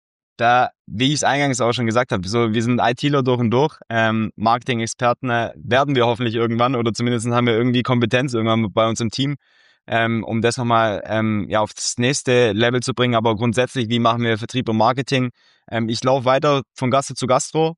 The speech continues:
ja, ähm, zeitgleich, ähm, schalte ich Werbung online, ähm, mit Social-Media-Posts. Wir haben auch mal eine E-Mail-Kaltakquise versucht, bin ich ehrlich, jeder, der hört, ähm, passt auf und lasst es vielleicht. Dementsprechend, ähm, ja, also wir su-,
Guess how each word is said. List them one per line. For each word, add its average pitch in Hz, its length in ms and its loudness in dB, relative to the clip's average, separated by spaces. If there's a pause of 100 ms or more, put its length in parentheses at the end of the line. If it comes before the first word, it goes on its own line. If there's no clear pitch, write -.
ja, 131 260 0 (140)
ähm, 117 260 0 (100)
zeitgleich, 123 640 0
ähm, 117 180 -4
schalte 120 280 0
ich 104 80 -8
Werbung 120 300 2
online, 127 500 0
ähm, 113 140 -4
mit 113 140 -4
Social-Media-Posts. 127 880 0 (340)
Wir 110 80 0
haben 123 100 2
auch 123 120 4
mal 135 160 2
eine 131 160 2
E-Mail-Kaltakquise 143 1120 0
versucht, 131 380 -2
bin 123 140 -2
ich 117 80 -2
ehrlich, 123 340 2
jeder, 123 220 0
der 117 140 0 (320)
hört, 123 340 2
ähm, 113 460 0 (1080)
passt 131 240 0
auf 147 300 2
und 120 160 -4
lasst 127 240 0
es 160 160 -4
vielleicht. 143 440 -2 (540)
Dementsprechend, 127 840 0
ähm, 117 300 -2
ja, 113 220 2
also 110 180 -2
wir 113 80 -2
su-, 120 140 -6